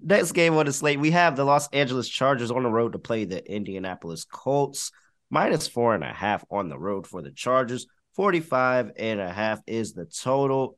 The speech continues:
Injury report for these two teams on Monday night, and we have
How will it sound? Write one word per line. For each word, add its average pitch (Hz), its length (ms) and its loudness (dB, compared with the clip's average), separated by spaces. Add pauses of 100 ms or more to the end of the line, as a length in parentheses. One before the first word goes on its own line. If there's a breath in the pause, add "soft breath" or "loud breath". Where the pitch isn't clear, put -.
Injury 151 340 0
report 143 380 0
for 147 240 2
these 139 240 -4
two 143 160 -2
teams 143 380 -2
on 139 220 2
Monday 139 420 2
night, 139 380 2
and 120 160 -2
we 139 320 -4
have 127 500 2